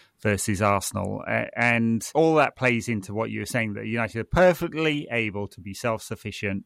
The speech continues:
with, with owners who will, don't take money out, don't have to pay dividends, as I expect a, a new ownership group to be, and, and aren't paying interest on a debt that never decreases.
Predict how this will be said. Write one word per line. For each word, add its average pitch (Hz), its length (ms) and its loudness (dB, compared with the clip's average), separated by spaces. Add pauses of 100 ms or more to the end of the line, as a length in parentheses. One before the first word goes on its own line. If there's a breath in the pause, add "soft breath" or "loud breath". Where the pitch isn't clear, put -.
with, 104 580 2
with 101 280 -2 (100)
owners 113 500 2
who 104 360 0
will, 98 520 -4
don't 117 180 -2
take 143 160 0
money 143 260 4
out, 117 280 2 (160)
don't 120 180 2
have 123 180 2
to 117 60 -12
pay 120 200 0
dividends, 104 840 -4
as 95 160 0
I 92 120 2
expect - 480 -6
a, 92 340 0
a 98 120 0
new 95 220 0
ownership 98 400 -2
group 101 280 -2 (260)
to - 100 -6
be, 131 260 4
and, 107 200 0
and 107 200 0
aren't 107 220 -2
paying 98 220 -2
interest 101 400 -6
on 92 380 -4
a 95 60 -4
debt 98 280 0
that 104 120 -2
never 95 220 -2
decreases. 98 680 -4